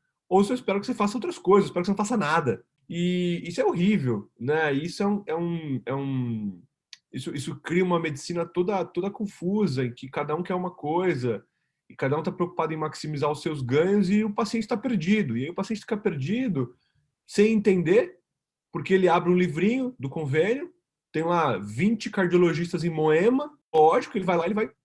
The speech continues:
ele sai buscando, sem saber o que é um cardiologista intervencionista, hemodinamicista, ritmologista, ele, ele mal sabe o que um cardiologista faz, e ele vai ali por tentativa e erro, procurando um caminho, uma conduta, procurando uma coisa,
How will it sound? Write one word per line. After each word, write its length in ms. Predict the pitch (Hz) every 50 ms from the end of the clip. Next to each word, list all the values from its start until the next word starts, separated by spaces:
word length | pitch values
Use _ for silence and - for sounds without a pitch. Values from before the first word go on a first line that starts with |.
| _ -
ele 100 | - 170
sai 180 | 175 - 208 220
buscando, 560 | 196 220 202 - - - 185 202 220 247 - - _ _ _ _ _ _ _
sem 220 | - - - 202 226
saber 600 | - - 233 175 143 151 185 202 160 110 - - _ _ _ _ _ _ -
o 80 | 131
que 180 | 127 - - 170
é 40 | 170
um 60 | 185
cardiologista 680 | - 190 165 156 175 160 139 127 147 170 - - 165 135
intervencionista, 840 | 131 131 147 135 143 139 - 135 110 110 139 190 190 - - - 139
hemodinamicista, 880 | 147 143 131 131 139 127 - - - - 165 214 208 - - - 127
ritmologista, 960 | - - - - 156 151 151 147 117 - - - 147 196 226 208 - - -
ele, 100 | 143 160 202 220 208
ele 100 | 214 208
mal 160 | 196 196 233 262
sabe 200 | - 247 220 208
o 20 |
que 60 | 214
um 40 | 226
cardiologista 560 | 208 220 214 214 202 165 147 180 - - 190
faz, 400 | - - 151 156 190 226 - - _ _ _ _ _ _ _ _ _ _ -
e 100 | - 202
ele 100 | 233 226
vai 220 | 170 180 196 220
ali 100 | 208 208
por 140 | 208 - 208
tentativa 380 | 226 202 220 208 - - 208
e 80 | 220 180
erro, 260 | 180 208 226 214 - _ _ _ _ _
procurando 480 | - 208 208 - 220 185 190 220 214 233
um 120 | 220 214 226
caminho, 460 | - 294 269 226 180 208 240 240 196
uma 140 | 175 165 170
conduta, 680 | - 208 180 143 127 139 180 214 233 208 - - 160
procurando 420 | - - 233 - - 170 170 196 202
uma 120 | 190 190
coisa, 400 | - - 156 170 196 226 240 -